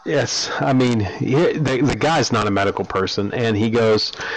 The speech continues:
if the surgeon goes, "Here, why don't you try this?" And he goes, "Well, okay."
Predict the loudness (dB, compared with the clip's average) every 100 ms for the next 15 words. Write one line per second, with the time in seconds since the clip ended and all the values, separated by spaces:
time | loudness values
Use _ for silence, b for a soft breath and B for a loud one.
0 | B -4 0 0 2 2 4 2 0 2
1 | 2 2 2 0 0 -2 0 2 2 2
2 | 0 0 2 4 4 2 -2 B B B
3 | B 0 2 2 2 2 2 0